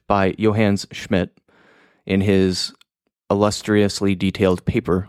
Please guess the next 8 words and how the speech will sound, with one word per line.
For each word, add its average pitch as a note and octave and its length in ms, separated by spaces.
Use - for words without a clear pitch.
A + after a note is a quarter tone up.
on G2 140
Nicholas F#2 380
Luhmann's F#2 560
AntiNet. F#2 460
And A2 200
he D#3 340
calls A#2+ 380
it G#2+ 200